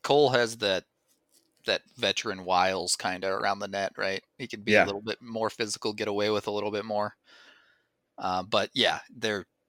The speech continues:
Speaker 1: the, I mean, that's getting back to Byram. That's why Byram is so interesting, because
Speaker 2: Right.
Speaker 1: he is not gonna have those puck issues.
Speaker 2: Well, and he's, and he's a guy that, you know, his presence means that you aren't forced to elevate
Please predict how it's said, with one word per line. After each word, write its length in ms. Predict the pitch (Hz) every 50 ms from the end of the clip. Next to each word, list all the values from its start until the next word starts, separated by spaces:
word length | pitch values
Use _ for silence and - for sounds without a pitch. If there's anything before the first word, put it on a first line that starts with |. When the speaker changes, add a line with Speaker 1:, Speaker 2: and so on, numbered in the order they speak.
| _ _ _ _ _ _ _ _ _ _ _ _ _ _ _ _ - 147
Speaker 1:
the, 180 | 131 151 139
I 140 | 120 139 147
mean, 360 | 143 156 156 147 139 123 117 120
that's 440 | 143 151 170 180 - - - - -
getting 260 | - 160 160 156 147
back 180 | 143 135 131 -
to 80 | -
Byram. 420 | 113 107 113 117 127 123 107 101 98
That's 280 | 110 120 135 - -
why 100 | - 127
Byram 380 | 117 117 113 107 110 107 101 98
is 100 | 98 -
so 220 | - - 95 92
interesting, 600 | - 113 110 - 107 95 - - 98 90 85 85
because 360 | 87 95 - - 101 92 92 98
Speaker 2:
Right. 200 | 101 95 - - - - _ _ _ _ _ _
Speaker 1:
he 540 | - - 151 160 160 151 139 131 127 113 - _
is 200 | - 113 107 110
not 260 | 117 123 120 - - -
gonna 160 | - - -
have 240 | - 92 87 - -
those 160 | 82 - -
puck 240 | - - 80 - -
issues. 480 | - - - 90 82 - - - - _ _ _ _ _
Speaker 2:
Well, 180 | - 127 147 147
and 100 | 135 131
he's, 420 | 156 180 226 226 170 123 - - - -
and 140 | 139 143 139
he's 580 | 131 127 151 185 208 202 151 117 113 - - - -
a 80 | 135 139
guy 280 | 123 127 127 135 135
that, 340 | 131 123 127 123 120 - - - - 65
you 160 | 80 107 117
know, 260 | 110 104 101 98 92 - - 62 - - _ _ _ _ _ -
his 360 | - - - 147 208 202 165 -
presence 600 | - - 151 151 170 175 143 135 117 98 98 104
means 240 | 120 123 127 117
that 120 | 113 113 107
you 280 | 104 110 120 123 117
aren't 240 | 127 143 147 131 -
forced 480 | - - - 120 135 151 127 - - -
to 120 | 127 -
elevate 540 | - 117 143 170 160 107 87 82 - - -